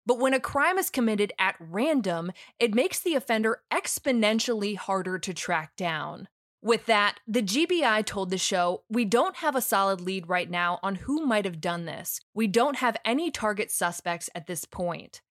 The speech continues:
When the Today Show asked Christy's mom what she would say to her daughter if she was watching, she said, "I would tell Christy that we're praying, and she's praying, I know.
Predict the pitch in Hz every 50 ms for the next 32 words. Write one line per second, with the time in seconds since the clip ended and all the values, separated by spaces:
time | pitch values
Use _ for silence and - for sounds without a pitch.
0 | _ _ _ _ _ _ _ _ - 220 240 240 233 - - 226 196 226 214 220
1 | 208 - 240 220 214 - - 190 202 202 - - - - 214 208 190 - 220 202
2 | - 196 196 190 190 190 196 180 170 180 233 285 285 - - - 330 294 311 247
3 | - - - 196 190 180 175 185 185 170 165 175 170 170 170 175 - - 180 -
4 | - - 185 175 170 - 175 185 214 226 226 220 - - 190 175 175 170 185 -
5 | - - 214 196 - - 196 185 185 185 - _ _ _ _ - 220 240 277 269
6 | - - 240 254 285 277 - - 285 247 - - 254 233 214 220 - 202 202 196
7 | - - - 185 175 170 165 165 165 170 - - 214 208 - 277 277 254 - -
8 | - 220 214 202 202 202 - 175 175 180 175 170 165 156 147 143 -